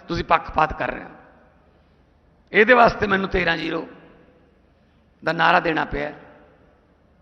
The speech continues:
ਹੋਰ ਵੀ ਦੇਖੋ, ਅਸੀਂ ਤਾਂ ਨੱਬੇ ਪਰਸੈਂਟ ਘਰਾਂ 'ਚ ਬਿਜਲੀ ਫ੍ਰੀ ਕਰਤੀ। ਦਿੱਲੀ 'ਚ ਪਹਿਲੀ ਬਿਜਲੀ ਫ੍ਰੀ, ਉੱਥੋਂ ਹੀ ਸਿੱਖਿਆ ਅਸੀਂ। ਥਰਮਲ ਪਲਾਂਟ ਖਰੀਦ ਲਿਆ,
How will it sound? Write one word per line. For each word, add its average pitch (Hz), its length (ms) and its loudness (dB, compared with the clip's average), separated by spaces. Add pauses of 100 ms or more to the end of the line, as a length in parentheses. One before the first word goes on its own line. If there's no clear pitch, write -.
(720)
ਹੋਰ 294 260 12
ਵੀ 311 160 8
ਦੇਖੋ, 247 540 2 (1120)
ਅਸੀਂ 269 180 -2
ਤਾਂ 285 320 6 (680)
ਨੱਬੇ 220 220 6
ਪਰਸੈਂਟ 269 400 4
ਘਰਾਂ 269 120 6
'ਚ 277 60 2
ਬਿਜਲੀ 262 280 0
ਫ੍ਰੀ 262 220 4
ਕਰਤੀ। 262 420 2 (640)
ਦਿੱਲੀ 233 360 0
'ਚ 247 60 -4
ਪਹਿਲੀ 269 340 4
ਬਿਜਲੀ 277 300 2
ਫ੍ਰੀ, 277 240 0
ਉੱਥੋਂ 262 260 2
ਹੀ 247 40 0
ਸਿੱਖਿਆ 262 340 0
ਅਸੀਂ। 254 220 0 (2000)
ਥਰਮਲ 262 320 6
ਪਲਾਂਟ 277 340 4
ਖਰੀਦ 262 240 4
ਲਿਆ, 277 400 8